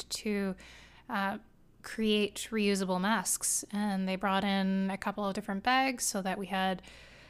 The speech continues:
uh, a whole, a stash that the entire company, like, all the employees there could use. 'Cause at the time, um, I,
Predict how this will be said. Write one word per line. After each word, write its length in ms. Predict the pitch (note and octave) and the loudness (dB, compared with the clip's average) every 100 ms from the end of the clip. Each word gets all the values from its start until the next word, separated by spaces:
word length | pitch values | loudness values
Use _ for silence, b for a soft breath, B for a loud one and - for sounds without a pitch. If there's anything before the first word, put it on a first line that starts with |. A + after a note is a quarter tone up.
| b - | b -8
uh, 180 | - - - - - - | -6 -6 -10 -20 -18 -8
a 80 | - | -6
whole, 200 | - - | -4 -4
a 120 | - | -2
stash 440 | - F#3 A3 - | -2 0 -2 -2
that 220 | G3 G3+ - | -4 -6 -6
the 240 | - G3 F#3+ - | -4 -2 -4 -4
entire 380 | F#3+ - F3+ | -4 -4 -4
company, 560 | F3 G3 A3 D4+ C4+ A3 - | -2 -2 -2 -2 0 -2 -2
like, 180 | F#3 | -2
all 120 | F#3 F#3 | -2 -2
the 80 | F#3 | -4
employees 460 | F#3 F#3+ F#3 F#3 | -4 -2 -2 -2
there 180 | G3 G3+ | -2 -4
could 380 | - F3+ F3 - | -2 -4 -4 -4
use. 200 | F#3 F3+ | -4 -4
'Cause 160 | G3+ F#3+ | -6 -8
at 100 | F#3+ | -8
the 60 | F#3+ | -8
time, 580 | G3 G3 A3 G3 F3+ - - | -2 0 2 0 -2 -8 -10
um, 360 | - - G#3+ - - | -6 -6 -6 -8 -4
I, 100 | - | 4